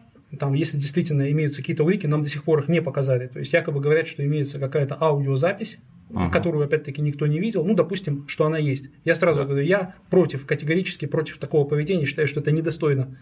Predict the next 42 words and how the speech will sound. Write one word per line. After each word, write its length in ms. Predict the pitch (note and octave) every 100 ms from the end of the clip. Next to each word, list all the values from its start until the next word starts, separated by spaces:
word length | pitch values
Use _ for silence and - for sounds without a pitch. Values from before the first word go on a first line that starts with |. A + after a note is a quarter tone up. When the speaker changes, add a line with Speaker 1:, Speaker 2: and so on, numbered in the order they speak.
| -
Speaker 1:
так 160 | - -
себя 140 | D#3
вести 360 | D#3 - A3+ - -
до 100 | D#3
депутата 420 | D#3+ D#3+ D#3+ D3+
Государственной 520 | D3 C#3+ D#3+ C#3+ D3 C#3+
Думы, 200 | G3+ F3+
тем 160 | D#3+
более, 320 | D#3 D3 C#3+ - F3
если 220 | F3 D#3
это 100 | D3
действительно 460 | C#3+ - C#3+ D3
так. 280 | D3 C3 - - - -
Но 320 | E3+ C#3+ - - -
давайте 300 | F3+ G#3+ D#3
мы 80 | D3+
немножко 360 | D#3 F3+ F3+
от 200 | D3+ C#3+
Слуцкого 520 | - F3+ F3+ D3+ C#3+ - -
отойдём 400 | C#3+ D#3+ E3 D3
как 160 | C#3+ C#3
бы 80 |
в 40 | C#3+
сторону 360 | G#3+ G3 D3+
и 140 | C#3+ D#3
экстраполируем 640 | - D3+ - E3 D3+ C#3+
это 140 | C#3
вообще 220 | D3 C#3+ D#3
на 80 |
нашу 240 | D3 D3 C3+ - -
действительность. 680 | C#3 F3+ F3 C#3 C#3 C3+ - _ _ - -
Потому 200 | - F3
что, 320 | - E3+ E3 D#3+ -
когда 260 | - D#3+ F3
я 80 | E3+
вижу, 220 | F3 D3+
что, 320 | - D#3 D3+ D3 - _ -
м, 340 | D3 C#3+ C#3+
какие-то 520 | D3 E3 F3+ E3+ D3+
совершенно 360 | C#3+ D#3+ - E3
упоротые 500 | F3 F#3 F3+ D3+ D3
феминистки, 640 | C3+ D#3 E3 G#3+ - C3+